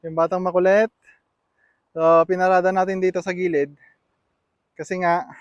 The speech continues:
dito lang tayo sa side. Ayan, budget meal, budget meal.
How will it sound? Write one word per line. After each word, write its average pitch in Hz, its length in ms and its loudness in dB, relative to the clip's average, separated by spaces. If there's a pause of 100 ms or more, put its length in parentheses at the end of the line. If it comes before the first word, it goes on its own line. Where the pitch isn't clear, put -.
(1400)
dito 147 240 -8
lang 185 160 0
tayo 180 240 0
sa 160 160 -10
side. 143 320 -2 (1120)
Ayan, 143 240 -2
budget 170 320 2
meal, 202 320 -2
budget 165 320 2
meal. 160 400 -4